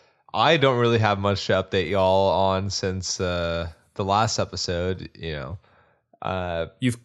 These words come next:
Speaker 2: you've cleaned your house. Did, did you get that stain out of your carpet? Like, uh, there's so many questions I have about the carpet, the bathroom, the washing machine, uh, the guest room. Um,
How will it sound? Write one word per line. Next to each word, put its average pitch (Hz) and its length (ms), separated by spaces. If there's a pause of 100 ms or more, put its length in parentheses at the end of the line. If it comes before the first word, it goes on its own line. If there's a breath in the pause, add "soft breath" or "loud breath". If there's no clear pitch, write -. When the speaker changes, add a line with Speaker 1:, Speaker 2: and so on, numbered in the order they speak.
(120)
Speaker 2:
you've 139 220
cleaned 147 260
your 147 140
house. 143 480
Did, 117 160
did 123 120
you 123 60
get 131 120
that 139 200
stain 123 240
out 127 140
of 117 40
your 120 100
carpet? 156 560 (100)
Like, 123 120
uh, 113 120 (340 loud breath)
there's 143 160
so 185 100
many 190 200
questions 151 520
I 113 100
have 117 200
about 107 220
the 107 80
carpet, 143 540
the 117 60
bathroom, 120 640
the 107 100
washing 117 420
machine, 110 680 (360 loud breath)
uh, 104 500 (120)
the 123 100
guest 127 440
room. 120 680 (380 loud breath)
Um, 101 600